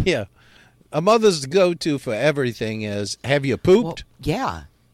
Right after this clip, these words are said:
Speaker 2: "Have you pooped?" Yeah, oh, absolutely.
Speaker 1: Oh, my shoulder.
Speaker 2: Absolutely.
Speaker 1: Mama, my, I think, see, when I jumped off the, off the swing set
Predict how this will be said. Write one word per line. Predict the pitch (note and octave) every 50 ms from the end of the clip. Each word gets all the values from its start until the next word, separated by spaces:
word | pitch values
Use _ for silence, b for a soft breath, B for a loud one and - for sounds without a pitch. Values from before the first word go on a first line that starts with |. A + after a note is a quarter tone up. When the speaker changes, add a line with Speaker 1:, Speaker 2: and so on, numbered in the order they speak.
| _
Speaker 2:
"Have | - - C#3 C3
you | C3+ C3+ -
pooped?" | - B2 A#2 G2 - _ _ - -
Yeah, | - - -
oh, | F#3+ -
absolutely. | A2 C3+ B2 - - - A3 B3 B3
Speaker 1:
Oh, | A3 G#3 F#3 E3
my | E3 E3 E3
shoulder. | D#3 - - A#3+ A3 - -
Speaker 2:
Absolutely. | - C3 E3 E3+ G#3 C#4 C4 A#3+
Speaker 1:
Mama, | G#3+ F#3 F3 E3
my, | E3 F3 F3 -
I | - D#3 E3+
think, | - - A#3 G3 E3 - - C3+
see, | - - G3+ A3+
when | G#3 F#3 G3 G3
I | G#3+ C4+ C4+
jumped | G3 G#3 A#3 A#3 A3 -
off | G3+ F#3 F#3+ - -
the, | D#3+ D3+ D3 C#3 C3 - -
off | C#3 D3+ D#3+ -
the | - C3+
swing | - - E3 F3+ G3 G#3 G3+
set | G3 - A3 G#3 G#3 G3+